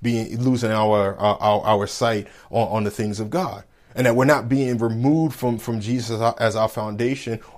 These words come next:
or that we're not building, um, using poor materials and straw, like, like, like the word of God said, and, and, and using that to build on the foundation of Jesus Christ, because then all of that stuff is go-, is going to be, is going to collapse. Okay.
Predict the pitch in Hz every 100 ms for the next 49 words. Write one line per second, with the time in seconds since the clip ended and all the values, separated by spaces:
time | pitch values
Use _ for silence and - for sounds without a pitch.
0 | - 190 214 135 123 113 120 120 123 131
1 | 107 101 123 143 165 143 123 113 110 -
2 | - 117 110 104 101 104 131 151 123 110
3 | - 156 143 127 123 147 147 120 113 104
4 | 104 - 123 123 123 123 113 107 90 -
5 | - 113 110 110 110 107 104 107 113 110
6 | 101 107 107 113 107 - - 107 110 113
7 | 101 113 107 120 156 143 127 104 113 147
8 | - - 101 117 113 110 110 107 101 110
9 | 101 95 101 98 101 92 101 95 95 -
10 | 95 98 - - 113 131 110 113 123 135
11 | 123 120 - 117 104 107 104 98 101 101
12 | 98 98 101 90 95 95 95 92 104 -
13 | 107 131 - - _ _ - 92 95 101